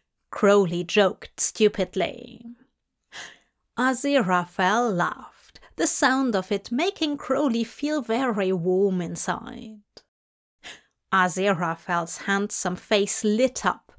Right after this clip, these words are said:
the corners of his eyes crinkling as he smiled. "I suppose that's something," Aziraphale responded, in a tone Crowley recognized from Aziraphale's interpretations of dialogue in the novels he'd read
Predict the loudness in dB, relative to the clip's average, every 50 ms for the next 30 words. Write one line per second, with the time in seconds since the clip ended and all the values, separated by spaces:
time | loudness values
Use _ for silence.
0 | -20 -18 -12 -6 -4 -4 -4 -4 -2 0 2 2 2 2 0 0 0 -2 -2 -4
1 | -2 -2 -4 -2 -2 -2 -2 0 0 0 0 0 -2 -6 -6 -2 0 0 0 0
2 | -4 -8 -8 -6 -4 -4 -4 -2 -2 0 0 0 -2 -4 -4 -4 -4 -2 0 0
3 | 0 -2 -2 -6 -12 -16 -16 -18 -18 -20 -20 _ _ _ _ _ _ _ _ _
4 | _ _ _ _ _ _ _ _ _ -20 -20 -20 -20 _ _ _ -6 -4 -2 -2
5 | -2 -4 -4 -6 -2 0 2 2 2 2 0 -4 -6 -6 -8 -6 -4 -4 -4 -2
6 | 0 0 0 0 -2 -4 -6 -8 -8 -8 -10 -16 -20 _ _ _ _ _ _ _
7 | _ _ _ _ -2 0 0 0 0 2 4 4 4 4 4 0 0 0 -2 -6
8 | -4 -2 -2 -2 -4 -4 -6 -4 -2 -2 0 -2 -2 -4 -6 -10 -14 -16 -18 -20
9 | -20 -20 -20 -20 -10 -2 2 2 4 2 2 -4 -4 0 2 2 2 2 -2 -4
10 | -6 -6 -2 0 2 2 2 2 2 0 0 0 0 -2 -2 -2 0 0 0 0
11 | 0 -2 -2 0 0 0 -2 -2 -4 -6 -4 -2 0 2 2 2 2 0 0 0
12 | 2 4 4 4 4 2 0 -2 -2 -2 -2 -4 -6 -4 -4 -6 -8 -6 -6 -8
13 | -6 -6 -4 -2 -2 -2 0 0 -2 -2 0 -2 -4 -4 -4 _ -2 0 2 4
14 | 4 2 2 2 2 0 0 0 0 -2 -2 0 0 0 2 2 2 2 2 4
15 | 2 2 2 0 -2 -4 -4 -2 0 4 4 4 4 2